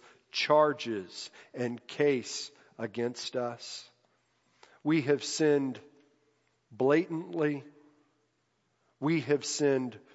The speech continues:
grossly. And he brings all of that to our minds. He brings all of that before God and says, "They're not worthy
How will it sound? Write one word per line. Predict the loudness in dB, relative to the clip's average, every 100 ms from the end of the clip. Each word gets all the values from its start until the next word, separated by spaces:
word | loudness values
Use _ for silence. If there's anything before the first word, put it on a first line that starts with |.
| _ _ _ _ _ -20
grossly. | -4 4 4 4 0 -6 0 0 0 -6 -20 _ _ _ _ _ _ _ _ _ _ -8 -4
And | 0
he | 0
brings | 0 2 4 4 0 -4
all | 4 6 8 6
of | 2 4
that | 4 4 0 -10 -20 _ _ _
to | -2 2
our | 4 4
minds. | 4 4 6 4 0 -6 -14 -8
He | -4
brings | 0 2 2 0
all | 0 6 8 8
of | 4 4
that | 4 4
before | -2 -2 4 6 6 4 -6 -20 -2
God | 6 10 10 10 6 0 -14 -4
and | 2 2
says, | 2 4 8 6 4 -2 -8 -12 _ _ _ _ _ _ _ _ _ _ _ _ _ _ _ _ _ _ _ _ _
"They're | -8 -6
not | -8 -8
worthy | -8 -8 -12